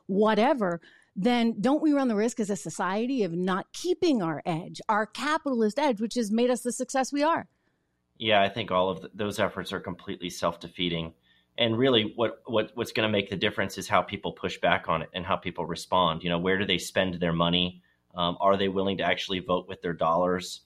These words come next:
Speaker 2: uh, and move, take their business elsewhere when they start seeing this stuff being shoved down their throats?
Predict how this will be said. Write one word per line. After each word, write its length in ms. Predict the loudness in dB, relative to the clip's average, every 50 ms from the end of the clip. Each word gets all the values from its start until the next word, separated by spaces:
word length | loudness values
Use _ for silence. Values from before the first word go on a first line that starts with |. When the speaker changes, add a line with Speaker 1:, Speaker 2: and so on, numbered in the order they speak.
| _ _ _ _ -2
Speaker 2:
uh, 320 | 0 2 4 6 4 4 2 0
and 160 | -2 -2 -2
move, 260 | 0 -2 -4 -6 -6
take 220 | -2 -2 0 0 0
their 100 | -4 -2
business 380 | -2 -2 -2 -2 -4 -8 -6 -4
elsewhere 480 | -2 -2 -2 -2 -4 -2 0 0 2 2
when 120 | 2 0
they 80 | 0 0
start 260 | -2 -2 -6 -6 -6
seeing 240 | -6 -4 -4 -2 -2
this 160 | -2 -4 -4
stuff 240 | -2 -2 -2 -2 -2
being 140 | -6 -6 -4
shoved 260 | -2 -2 -2 0 0
down 160 | 0 0 0
their 100 | 0 -2
throats? 520 | -2 -2 0 0 0 -2 -4 -10 -16 -16